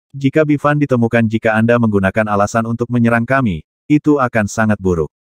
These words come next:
Koma, sembilan kekuatan besar dengan cepat mencapai kesepakatan untuk mengunjungi Bifan,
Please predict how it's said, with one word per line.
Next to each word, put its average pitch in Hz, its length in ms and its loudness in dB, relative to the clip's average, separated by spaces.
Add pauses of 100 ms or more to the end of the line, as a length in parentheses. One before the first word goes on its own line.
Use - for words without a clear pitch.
(520)
Koma, 120 480 0 (160)
sembilan 139 480 2
kekuatan 131 480 0
besar 127 320 0
dengan 107 160 2
cepat 117 320 -2
mencapai 110 400 -2
kesepakatan 110 560 -2
untuk 113 240 -4
mengunjungi 117 480 2
Bifan, 110 480 -2